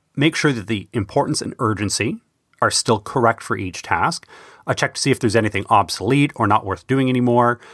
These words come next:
I see if there's anything that can be delegated or transferred to someone else. And I set priorities at the project level as well. I, I break up my to-do list into projects. And if I can establish that a particular project is high priority, the,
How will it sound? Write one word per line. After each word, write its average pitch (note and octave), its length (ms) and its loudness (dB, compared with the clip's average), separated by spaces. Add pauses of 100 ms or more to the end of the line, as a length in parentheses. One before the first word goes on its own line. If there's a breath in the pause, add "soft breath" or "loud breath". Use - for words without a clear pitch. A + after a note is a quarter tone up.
(260 loud breath)
I A#2 60 0
see C3 180 0
if B2 80 0
there's G#2 140 0
anything G#2+ 320 0
that F#2+ 100 -2
can G2 120 -6
be D#2+ 60 -8
delegated A2+ 680 2
or E2+ 120 -6
transferred A#2+ 520 -2
to F#2+ 60 -10
someone F#2 340 0
else. B2 340 2 (560 loud breath)
And C#3 240 0 (380)
I C3+ 80 4
set - 360 -2
priorities C#3 680 2 (140)
at B2 240 0
the - 80 -2
project G3+ 760 0
level G2 280 0
as F2 100 -8
well. A#2+ 160 4
I, C3+ 140 2
I C3 120 0
break C3+ 220 0
up - 80 -6
my A2+ 100 0
to-do G#2+ 280 -4
list G#2+ 200 -4
into F2+ 160 -6
projects. - 800 -2 (460 loud breath)
And B2 240 0
if C#3 160 0
I A#2 240 4
can A#2 240 -6
establish C3+ 440 -2
that A2+ 140 -2
a - 40 -4
particular A#2 360 -6
project F#3+ 720 0
is A#2 140 -6
high G2 220 2
priority, F#2 580 -4 (360 soft breath)
the, C3+ 300 0